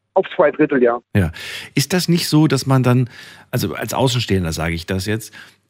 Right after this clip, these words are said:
Speaker 2: ähm, der das natürlich überhaupt nicht nach-, nachempfinden kann, was du da erlebt hast, aber dass man sich denkt, „Na ja, gut, drei Jahre,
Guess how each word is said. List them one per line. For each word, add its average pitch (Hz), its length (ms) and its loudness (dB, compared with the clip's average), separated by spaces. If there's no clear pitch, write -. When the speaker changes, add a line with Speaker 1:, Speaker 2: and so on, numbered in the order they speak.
Speaker 2:
ähm, 85 320 -8
der 90 120 -4
das 87 120 -6
natürlich 98 260 -6
überhaupt 95 300 -4
nicht 95 100 0
nach-, 98 320 -2
nachempfinden 90 600 -4
kann, 90 200 -2
was 90 140 -2
du 117 80 -4
da 104 120 2
erlebt 71 380 -6
hast, 92 260 -4
aber 90 260 -2
dass 101 160 -4
man 117 100 2
sich 104 120 0
denkt, 107 200 0
„Na 92 80 -2
ja, 87 240 -2
gut, 107 280 -4
drei 90 180 0
Jahre, 113 540 0